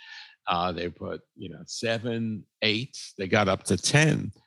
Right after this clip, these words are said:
with a particular model. And then someone, I think it was Leon McAuliffe, who played with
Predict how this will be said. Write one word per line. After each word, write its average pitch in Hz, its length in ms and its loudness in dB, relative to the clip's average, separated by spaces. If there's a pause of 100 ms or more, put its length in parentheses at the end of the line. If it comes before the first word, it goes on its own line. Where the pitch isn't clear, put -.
(240)
with 98 140 -6
a 98 40 -8
particular 127 540 -4
model. 98 420 -6 (560)
And 123 160 4
then 170 280 4
someone, 151 1000 2 (400)
I 117 100 0
think 175 200 0
it - 40 2
was 110 180 2
Leon 117 380 6
McAuliffe, 135 680 0 (300)
who 101 180 2
played 92 360 2
with 82 220 -4